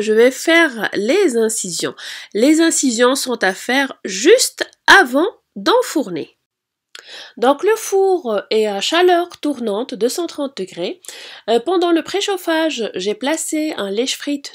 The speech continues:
tout en bas de mon four. Euh, donc dès que je vais enfourner les baguettes, je vais verser un petit peu d'eau, euh, dans, euh, le lèche-frite, ce qui va créer de la vapeur. Donc la cuisson va durer à peu près vingt-cinq minutes,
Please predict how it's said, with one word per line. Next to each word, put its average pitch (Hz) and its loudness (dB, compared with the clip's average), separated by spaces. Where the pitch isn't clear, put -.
tout 440 0
en 330 0
bas 226 -2
de 220 0
mon 226 -4
four. 294 -2
Euh, 226 0
donc 233 -2
dès 320 -2
que - -10
je 294 -6
vais 269 -4
enfourner 302 -2
les 220 0
baguettes, 247 -2
je 240 -2
vais 214 2
verser 359 0
un 240 -2
petit 277 -8
peu 254 -4
d'eau, 254 0
euh, 202 0
dans, 247 0
euh, 190 -2
le 196 0
lèche-frite, 262 -2
ce - -10
qui 294 4
va 285 4
créer 339 0
de 254 0
la 233 2
vapeur. 196 -4
Donc 208 0
la 226 4
cuisson 311 0
va 220 2
durer 220 -2
à 226 -2
peu 226 -4
près 220 -6
vingt-cinq 262 -2
minutes, 214 -4